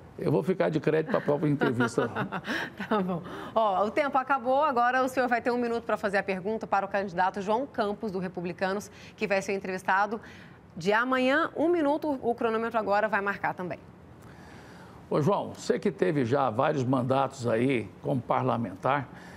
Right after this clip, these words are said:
Speaker 1: é, é um candidato ficha limpa.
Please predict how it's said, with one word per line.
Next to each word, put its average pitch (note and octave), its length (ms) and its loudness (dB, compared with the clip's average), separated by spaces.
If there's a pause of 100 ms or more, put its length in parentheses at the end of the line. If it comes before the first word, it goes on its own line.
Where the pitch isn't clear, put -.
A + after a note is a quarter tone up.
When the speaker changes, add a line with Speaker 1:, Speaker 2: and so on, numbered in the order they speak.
(240)
Speaker 1:
é, A#2 340 2
é E3 80 4
um G#3 80 2
candidato C3+ 580 0
ficha A#2+ 300 -4
limpa. C#3+ 480 2